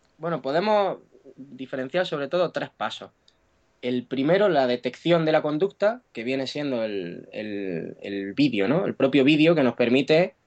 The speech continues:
extraer, nos permite luego, mm, revisar esa conducta. Luego la parte de codificación y procesamiento de datos, que ven, a través de un software o de un programa o de una simple plantilla,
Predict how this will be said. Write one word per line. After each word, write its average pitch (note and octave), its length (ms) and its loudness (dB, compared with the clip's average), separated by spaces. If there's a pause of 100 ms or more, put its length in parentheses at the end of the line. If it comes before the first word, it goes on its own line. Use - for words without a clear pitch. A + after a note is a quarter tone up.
(180)
extraer, A#2+ 500 2
nos C#3 80 0
permite C3+ 380 -2
luego, D3 480 0 (100)
mm, G#2+ 960 -10
revisar A#2 560 0
esa C3+ 180 -4
conducta. D#3+ 540 -4 (600)
Luego F3+ 300 6
la D#3 160 4
parte D3+ 560 -2 (280)
de A#2+ 160 -6
codificación C3 920 -2
y C3 120 -8
procesamiento C3 640 -4
de C#3+ 100 4
datos, D#3+ 320 2 (800)
que A#2 160 -2
ven, A2+ 280 -4 (140)
a A2 120 -4
través A#2+ 280 2
de B2 60 -2
un B2 140 0
software C3+ 480 4
o A2+ 60 0
de B2 60 0
un C3 120 0
programa B2 640 0
o A2+ 80 -4
de A2 140 -2
una B2 180 -4
simple A#2+ 320 -6
plantilla, C#3 580 -6